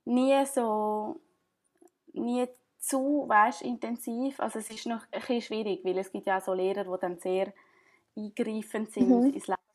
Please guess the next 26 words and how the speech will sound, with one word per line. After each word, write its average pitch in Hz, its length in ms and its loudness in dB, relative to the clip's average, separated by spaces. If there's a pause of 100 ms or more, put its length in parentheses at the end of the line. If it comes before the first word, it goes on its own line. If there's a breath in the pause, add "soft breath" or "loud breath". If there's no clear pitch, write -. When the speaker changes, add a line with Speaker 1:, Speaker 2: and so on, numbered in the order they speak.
(120)
Speaker 1:
von, 185 300 2
von 196 260 -8
ihren 202 300 -4
Schülern. 190 460 -4
Aber 202 240 -2 (500 loud breath)
ich - 100 -16
glaube, 240 240 4
ich 240 140 -6
habe 226 140 -2
das - 320 -10
irgendwie 220 380 -6
gebraucht. 247 480 -4
Und 208 140 -6
sie, - 280 -8
also 208 220 -2
es, - 160 -10 (120)
es - 180 -6
ist 233 60 0
einfach 233 180 4
so, 269 220 4 (580 loud breath)
wie 262 300 2
so 247 360 2
Gesang 240 680 2 (640)
ist - 220 -6
so 226 140 2
mein, 226 580 -2